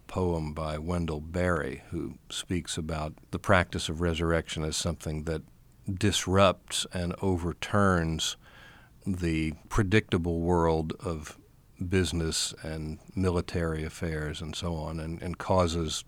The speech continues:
people who are part of a movement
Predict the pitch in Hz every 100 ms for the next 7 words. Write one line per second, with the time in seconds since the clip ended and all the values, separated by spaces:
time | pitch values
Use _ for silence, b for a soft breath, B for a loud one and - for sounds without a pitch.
0 | - - 104 - 80 87 80 - - 95
1 | 87 80 - - - - - 90 98 107
2 | 98 87 85 76